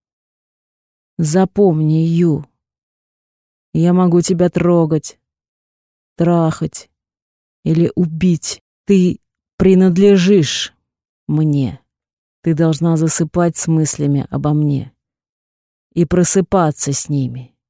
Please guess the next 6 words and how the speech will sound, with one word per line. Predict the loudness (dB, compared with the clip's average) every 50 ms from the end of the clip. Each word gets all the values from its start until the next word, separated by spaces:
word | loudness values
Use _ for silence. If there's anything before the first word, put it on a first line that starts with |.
| _ _ _ _ _ _ _ _ _ _
А | -4 -2
теперь | -2 -2 0 2 2 2 0 0 -2
иди | -2 0 0 2 2 2 0 0
и | -2 _ -2 0
ложись | 2 2 2 2 0 0 0
спать. | -2 -4 -6 -2 0 0 2 2 0 -2 -6 -12 -14 _